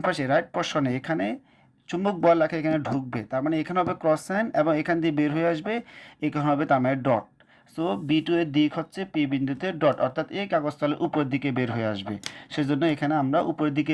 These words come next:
বের হয়ে আসে সেটাকে আমরা সবসময় ডিনোট করব ডট সাইন দিয়ে। এখানে আমরা সেই ডটটাকে লিখলাম। এখন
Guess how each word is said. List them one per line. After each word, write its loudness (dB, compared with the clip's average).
বের 0
হয়ে 2
আসে -6
সেটাকে 0
আমরা 2
সবসময় -2
ডিনোট -2
করব -4
ডট 4
সাইন 0
দিয়ে। -6
এখানে -2
আমরা 0
সেই -2
ডটটাকে -2
লিখলাম। -12
এখন 4